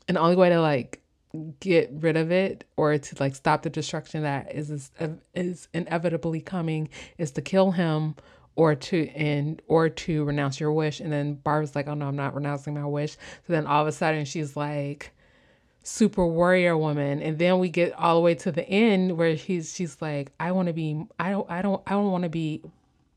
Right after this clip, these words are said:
uh, I was supposed to call her Barbara. "I don't wanna be Diana. I wanna be my own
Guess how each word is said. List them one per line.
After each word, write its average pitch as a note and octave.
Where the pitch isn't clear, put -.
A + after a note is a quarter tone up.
uh, D3
I -
was D3
supposed C3+
to C3+
call C3+
her C3
Barbara. -
"I F#3
don't G3+
wanna G3
be D#3+
Diana. C#3+
I F3
wanna F3+
be E3
my D3
own E3